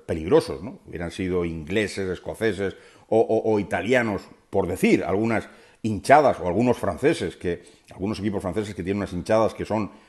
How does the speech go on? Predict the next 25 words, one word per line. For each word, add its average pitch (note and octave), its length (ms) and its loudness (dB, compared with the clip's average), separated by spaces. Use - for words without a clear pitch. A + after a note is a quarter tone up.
de, F#2 240 -2
de F2 240 -4
máximo, G2+ 840 -4
eh, E2+ 440 -4
máximo F#2+ 440 -4
riesgo, G#2+ 380 -2
como, D2+ 320 -12
como D2+ 260 -10
suelen, F2+ 420 -4
eh, E2 260 -10
apuntarse F2 460 -6
los F#2 140 -2
partidos F2+ 460 -6
antes F#2 320 -4
de, D#2+ 400 -4
de G2 140 -4
empezar, G#2+ 480 0
pues, D#2+ 180 -14
claro, - 320 -2
y F#2 120 -4
estaban E3+ 460 0
por F#2+ 200 0
todo A3 200 8
el - 100 -2
campo. - 340 -4